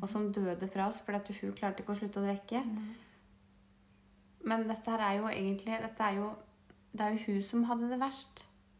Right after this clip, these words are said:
Speaker 2: Mm.
Speaker 1: Altså, ikke vi, hvis du skjønner hva jeg mener.
Speaker 2: Jeg skjønner veldig hva du mener.
Speaker 1: Eh, det var jo, hun hadde jo slitt i, i mange år, og hadde ikke klart å ta tak i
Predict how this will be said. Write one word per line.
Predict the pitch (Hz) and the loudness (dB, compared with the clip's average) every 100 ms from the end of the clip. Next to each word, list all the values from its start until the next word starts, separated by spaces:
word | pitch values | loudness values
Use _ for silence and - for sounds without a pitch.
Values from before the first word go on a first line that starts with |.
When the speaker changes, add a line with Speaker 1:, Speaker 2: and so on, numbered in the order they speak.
| - | -8
Speaker 2:
Mm. | 220 202 180 | 0 0 0
Speaker 1:
Altså, | 80 240 240 - - - - | 0 2 0 0 -14 -20 -8
ikke | 233 233 247 | -6 -2 0
vi, | 226 254 233 | 2 2 0
hvis | 233 233 | -4 -4
du | |
skjønner | 226 208 202 | -2 2 2
hva | 208 | 2
jeg | 202 | 2
mener. | 214 247 | 2 2
Speaker 2:
Jeg | 262 | 0
skjønner | - 240 226 | -2 -2 0
veldig | 208 | -2
hva | 190 202 | -4 -2
du | |
mener. | 233 226 220 | 0 2 2
Speaker 1:
Eh, | |
det | 214 | 2
var | 220 | 2
jo, | 214 214 | 2 0
hun | 202 208 | 0 2
hadde | 226 202 | 2 0
jo | 208 | -2
slitt | - 233 214 196 - | -2 0 0 0 0
i, | 202 202 202 - | 2 2 2 0
i | 220 | 4
mange | 233 208 208 | 4 4 0
år, | 214 226 240 226 | 0 4 4 6
og | 214 214 208 - - - - - - - - - | 4 4 -2 -10 -20 -20 -20 -20 -20 -20 -20 -2
hadde | 208 190 | 0 0
ikke | - | -2
klart | - 190 | 0 0
å | |
ta | 214 202 - 190 | 0 -2 2 2
tak | 190 | 2
i | 202 | 2